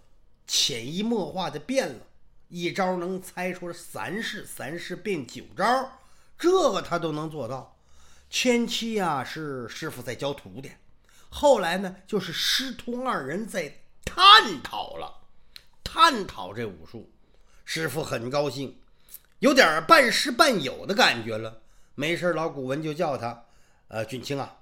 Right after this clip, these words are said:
你看我研究了一招，这招呢，我们这掌下去之后是奔胸前，然后呢，我这左手掌晃一下奔胸前，他是不是往后倒退？往后倒退，我跟神进步呢，踹他的腿，然后我这反掌一打他，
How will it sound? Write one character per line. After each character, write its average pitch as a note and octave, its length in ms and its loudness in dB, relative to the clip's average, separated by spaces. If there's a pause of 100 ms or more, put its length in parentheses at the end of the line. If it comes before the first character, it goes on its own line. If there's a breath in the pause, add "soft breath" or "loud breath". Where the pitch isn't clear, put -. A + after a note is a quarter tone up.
(120)
你 - 120 -18
看 C#3 320 -6 (100)
我 A#2 140 -6
研 C#3+ 220 -2
究 G3 80 -2
了 F#3 60 -2
一 C3+ 140 -8
招， D#3 200 -6
这 D3+ 240 -4
招 E3 240 0
呢， D#3 160 -10 (100)
我 A2+ 100 -12
们 D3 120 -6
这 G3+ 140 0
掌 G#2+ 220 -10
下 D3 220 -6
去 B2+ 140 -10
之 E3+ 180 -12
后 C3+ 220 -10
是 A#2+ 120 -12
奔 F3 220 -4
胸 F3+ 220 -8
前， C#3 260 -12 (240 soft breath)
然 D#3+ 180 -4
后 E3 200 -2
呢， B2 160 -6 (160 loud breath)
我 A2+ 160 -6
这 D3 180 -6
左 G3+ 300 -2
手 G#3 200 -4
掌 - 280 -10
晃 A2 360 -12
一 E3 120 -10
下 D3 180 -8
奔 D3 180 -10
胸 E3+ 240 -8
前， B2 240 -14
他 - 140 -16
是 F#3 220 -10
不 D#3+ 120 -10
是 D3 320 -12 (280 soft breath)
往 F3 200 -2
后 D#3 220 -6
倒 D3+ 240 -4
退？ D3 260 -12 (180 loud breath)
往 F#3+ 180 -2
后 F3+ 180 -2
倒 F3+ 180 -2
退， F3+ 180 -4
我 - 200 -8
跟 F#3+ 260 -4
神 F3+ 240 -6
进 F3+ 280 -6
步 E3+ 200 -8
呢， B2+ 120 -8
踹 E3 260 -8
他 E3+ 120 -8
的 E3+ 120 -8
腿， G2+ 300 -16 (180 loud breath)
然 D#3 240 -6
后 F3 80 -2
我 G#2+ 200 -6
这 B2 120 -8 (160)
反 A#3 560 -2
掌 A#2+ 300 -6
一 F3 180 -2
打 - 320 -4
他， C3+ 160 -6